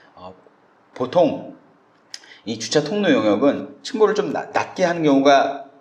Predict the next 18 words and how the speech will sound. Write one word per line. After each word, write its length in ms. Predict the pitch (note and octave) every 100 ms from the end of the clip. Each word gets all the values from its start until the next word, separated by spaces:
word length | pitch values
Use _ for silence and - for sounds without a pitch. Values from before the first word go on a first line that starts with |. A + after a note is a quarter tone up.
| _ _
많대요. 480 | - A#2+ C#3 B2 F2+ - - -
근데 240 | C#3+ C#3+
요 140 | C3+
주차 320 | - - F#3+ C3+
영역까지 440 | C#3 C#3+ D3 B2+
그렇게 180 | B2 -
하는 180 | B2 A#2
경우는 160 | A#2+
또 100 | D#3
드물고, 380 | D3+ B2+ G#2+ E2+ - _ _
뭐 120 | A2
이렇게 300 | C#3 C#3+ -
말씀을 360 | - A2 A#2+ C#3+
하시더라고요. 480 | F#3 E3+ A#2+ F#2+ G2
아, 160 | F#2
그래서 420 | F#2 F#2+ C#3+ - - - _ _ -
지문에 380 | - C3 C#3+
충실하자. 560 | - G3 F#3+ A2 E2+